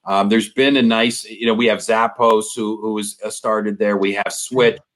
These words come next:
So we have some very nice tech companies that, that have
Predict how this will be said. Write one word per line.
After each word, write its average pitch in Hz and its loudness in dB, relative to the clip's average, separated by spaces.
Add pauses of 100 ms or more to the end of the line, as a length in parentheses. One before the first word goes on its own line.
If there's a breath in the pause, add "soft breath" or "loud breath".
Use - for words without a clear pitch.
(180)
So 135 -2
we 185 6
have 165 2
some 127 -2
very 131 2
nice 120 -2
tech 127 -8
companies 104 -2
that, 101 0 (220 loud breath)
that 104 0
have 113 -10